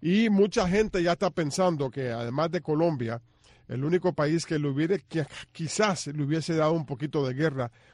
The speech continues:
hubiese sido Japón si hubieran llevado a su segundo equipo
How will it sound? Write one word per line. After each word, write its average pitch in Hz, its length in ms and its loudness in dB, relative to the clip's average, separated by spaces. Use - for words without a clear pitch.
hubiese 135 300 -2
sido 160 260 2
Japón 147 440 -4
si 143 220 -6
hubieran 156 320 -2
llevado 131 580 -2
a 123 100 -8
su 131 160 -8
segundo 131 440 -4
equipo 123 420 -6